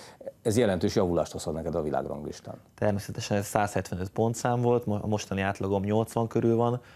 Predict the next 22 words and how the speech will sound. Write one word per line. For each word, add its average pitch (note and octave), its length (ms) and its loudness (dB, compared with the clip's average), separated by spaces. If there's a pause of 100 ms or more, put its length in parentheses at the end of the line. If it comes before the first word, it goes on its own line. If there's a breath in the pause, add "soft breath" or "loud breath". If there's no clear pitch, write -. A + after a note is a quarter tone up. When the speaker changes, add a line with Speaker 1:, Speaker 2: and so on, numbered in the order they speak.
(140)
Speaker 2:
úgyhogy G#2 180 -2
több G#2+ 140 2
mint G2+ 160 0
megduplázni A2 680 2
tudtam A2+ 380 0
ezzel A2 280 2
az A2 120 4
átlagpontszámot, A2 840 0
ami G#2 260 0 (320 loud breath)
legalább G2 380 0
egy F#2+ 120 2
tíz G#2 300 -4
helyet, G2+ 280 4
de G2 280 2
jó G2 140 0
esetben G2+ 340 -4
tizenöt - 340 -10
helyet F#2 260 -6
is G2 140 -6
jelentett G2+ 420 -2
a F#2 160 -4 (360 soft breath)
világranglistán, A2+ 920 2